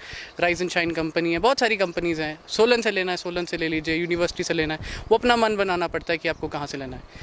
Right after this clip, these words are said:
मैंने जैसे आपको पहले बताया कि मेरे को tension नहीं चाहिए थी, मेरे को fruiting ही चाहिए थी और मेरे को इसके ऊपर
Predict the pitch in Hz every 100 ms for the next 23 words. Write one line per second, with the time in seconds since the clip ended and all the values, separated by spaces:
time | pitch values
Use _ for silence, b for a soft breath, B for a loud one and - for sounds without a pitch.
0 | B B 170 196 220 214 196 208 - 202
1 | 208 208 196 185 190 196 190 180 196 180
2 | 170 190 185 190 185 165 180 - 170 175
3 | 208 - 202 196 202 190 190 175 160 151
4 | 175 B B B 175 180 185 208 - -
5 | - - 202 202 214